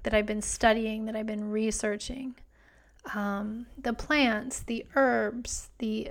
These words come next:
oils, the supplements, the food, the meditation, the mindfulness, the yoga,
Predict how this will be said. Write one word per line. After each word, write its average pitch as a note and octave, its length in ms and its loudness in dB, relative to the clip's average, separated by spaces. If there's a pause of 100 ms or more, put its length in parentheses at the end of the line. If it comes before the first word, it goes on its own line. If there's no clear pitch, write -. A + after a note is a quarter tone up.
(120)
oils, A3+ 760 8
the A3+ 120 0
supplements, A3 880 4
the G#3+ 100 2
food, G#3+ 640 2 (540)
the A3 100 2
meditation, A3+ 880 4
the G#3 60 -4
mindfulness, G#3+ 800 -2
the G#3 120 -4
yoga, A3 560 0